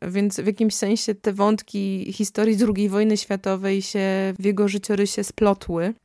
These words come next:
I myślę, że dużo z tej historii Gropiusa mówi w ogóle o historii powojennych Niemiec, więc z takiej też perspektywy wam tę książkę polecam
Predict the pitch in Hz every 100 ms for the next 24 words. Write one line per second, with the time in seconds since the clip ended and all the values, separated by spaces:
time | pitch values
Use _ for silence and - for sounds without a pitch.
0 | _ _ 247 311 320 277 233 262 269 -
1 | 226 226 226 226 220 214 214 214 214 226
2 | 208 208 208 214 - 220 208 208 196 196
3 | 196 190 190 196 190 185 185 185 190 185
4 | 185 185 196 - - - - - 185 185
5 | - - _ _ - - 247 254 226 220
6 | - 220 208 - 208 - 208 196 196 196
7 | 190 196 - - 190 - 190 190 180 175
8 | - 175 180